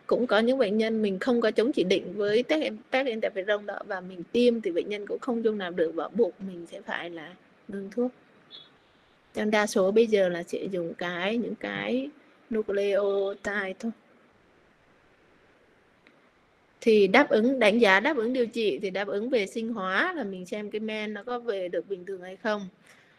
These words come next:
Đáp ứng về virus học để giảm cái nồng độ H P V D N A, đáp ứng về, ừm, và mất H B E A G, đáp ứng về mô học là mình cải thiện được cái,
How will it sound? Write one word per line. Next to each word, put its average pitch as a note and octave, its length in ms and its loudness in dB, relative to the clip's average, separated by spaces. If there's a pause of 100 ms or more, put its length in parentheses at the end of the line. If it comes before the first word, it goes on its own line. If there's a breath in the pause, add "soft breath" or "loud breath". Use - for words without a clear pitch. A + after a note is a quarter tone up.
Đáp C4 180 0
ứng A3+ 280 -2
về G3 380 6
virus G#3+ 440 0
học F#3+ 320 -2 (1500)
để F3+ 340 -2
giảm F3+ 240 -4
cái A3 100 -6
nồng G3+ 220 -6
độ F#3 140 -2
H A#3+ 140 -6
P C#4 60 -8 (160)
V G#3 40 -4 (140)
D G#3 120 0
N G3+ 60 -8
A, G3 160 -6 (300)
đáp A3 180 -4
ứng F#3+ 240 -10
về, F3 400 -2 (1200)
ừm, F#3 580 -10 (1000)
và F#3+ 280 2
mất A3+ 260 6
H - 140 -2 (100)
B B3 40 2
E G3+ 320 2
A G3 100 0
G, G#3 100 -6 (440)
đáp B3 120 2
ứng A3 240 2
về A3+ 140 4
mô G#3 220 2
học G3+ 260 6
là F3+ 120 -8
mình F3+ 200 -8
cải C#3+ 480 -6
thiện G3+ 300 -4
được - 240 -8
cái, F#3 480 -6